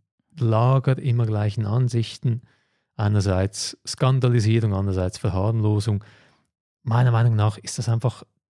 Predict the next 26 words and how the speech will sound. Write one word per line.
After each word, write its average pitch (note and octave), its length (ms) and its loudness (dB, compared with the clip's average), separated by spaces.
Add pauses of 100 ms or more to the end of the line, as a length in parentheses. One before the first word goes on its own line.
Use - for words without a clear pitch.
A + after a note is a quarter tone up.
(100)
die B2+ 80 -4
Debatte, B2+ 380 0
die A#2+ 80 0
wir A2+ 60 0
seit A2+ 200 0
zwanzig B2 400 0
Jahren A#2 340 2
haben, A2 420 0 (280)
seit G#2 300 -2
nine G2+ 260 2
eleven, G2+ 460 0 (120)
die - 60 -20
dreht G#2 300 0
sich - 120 -8
im G#2+ 120 0
Kreis, G2+ 460 0 (200)
dreht G#2+ 240 -2
sich G#2+ 140 0
immer G#2 180 4
weiter F#2+ 420 0 (380)
und - 140 -20
kommt F#2+ 320 0
einfach F2+ 280 -2
nicht F#2 160 -6
vom F#2+ 160 -6
Fleck. - 380 -8